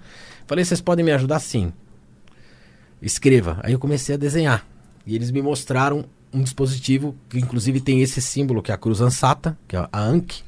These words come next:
egípcia, que é um dos símbolos de proteção mais fortes que tem contra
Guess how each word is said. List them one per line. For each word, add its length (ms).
egípcia, 480
que 60
é 40
um 120
dos 120
símbolos 260
de 60
proteção 380
mais 180
fortes 340
que 100
tem 180
contra 380